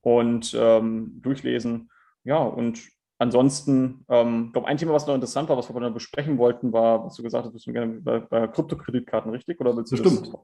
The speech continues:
Speaker 2: das stimmt, das stimmt. Ja, also können wir gerne noch eintauchen.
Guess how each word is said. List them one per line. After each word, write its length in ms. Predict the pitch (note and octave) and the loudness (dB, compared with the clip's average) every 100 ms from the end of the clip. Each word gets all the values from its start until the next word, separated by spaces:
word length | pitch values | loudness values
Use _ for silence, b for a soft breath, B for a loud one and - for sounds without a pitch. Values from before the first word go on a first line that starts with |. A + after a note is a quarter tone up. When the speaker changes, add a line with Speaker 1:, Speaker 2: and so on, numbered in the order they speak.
| _ | _
Speaker 2:
das 100 | - | -6
stimmt, 340 | A#2 D3 - - _ _ | -2 -2 -2 -8 _ _
das 100 | - | -10
stimmt. 340 | B2+ A2+ - B B B B B - | -8 -8 -14 B B B B B 2
Ja, 200 | D#3 - | 2 2
also 200 | D3+ C3 | 2 4
können 160 | D3 | 4
wir 60 | C#3 | 4
gerne 160 | C3+ C#3 | 6 4
noch 120 | B2+ | 4
eintauchen. 760 | - D3 B2 A#2 C#3 E3 - | 0 -2 -2 -2 -4 -8 -10